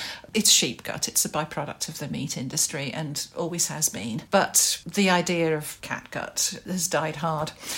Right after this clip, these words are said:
So Master's made this big play on the fact that his cat had destroyed his expensive lute strings in the course of the night. And at the end of the poem, he says, "Well, you know, watch out because I might make more strings from you."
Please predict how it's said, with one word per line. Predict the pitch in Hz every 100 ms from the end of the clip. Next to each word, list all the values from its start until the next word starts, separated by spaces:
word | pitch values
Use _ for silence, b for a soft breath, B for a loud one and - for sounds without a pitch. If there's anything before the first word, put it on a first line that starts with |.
| B
So | - - 214 196 185 180 -
Master's | 190 208 214 202 196
made | 190 180
this | 190
big | - 190 185
play | - 196 175 175 175
on | 165 156
the | 160
fact | - 156 147 -
that | 151 - - B B
his | 180 170
cat | - - 175 - -
had | 165 160
destroyed | 170 - - 165 160
his | 170 156
expensive | - - 147 123 - 156
lute | 160 -
strings | - 135 127 156
in | 127
the | 131
course | - - -
of | -
the | 139
night. | 143 151 - - B B B B B
And | - 165 165 160 -
at | 185
the | 185 160
end | 160
of | 160
the | 160
poem, | - 147 147 143
he | 170 160
says, | - 160 156
"Well, | 160 156 151 117 -
you | 160 160
know, | 156 -
watch | 160 -
out | 151 -
because | - 143 156 151
I | 151
might | 160 156
make | 160
more | 160 160
strings | - 160 165
from | - 139
you." | 151 156 147